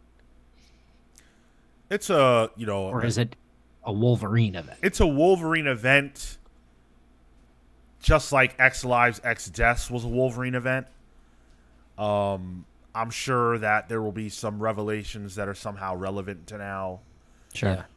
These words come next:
Speaker 1: But they just have to get something out at that time frame.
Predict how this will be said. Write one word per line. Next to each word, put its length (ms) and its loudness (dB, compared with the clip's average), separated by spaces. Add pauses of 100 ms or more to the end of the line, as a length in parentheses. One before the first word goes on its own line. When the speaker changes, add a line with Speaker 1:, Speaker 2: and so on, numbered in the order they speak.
(200)
Speaker 1:
But 320 -2
they 180 4
just 200 -4
have 320 8
to 80 -4
get 340 -4
something 640 -4
out 260 -6
at 160 -10
that 180 -6
time 260 -14
frame. 260 -20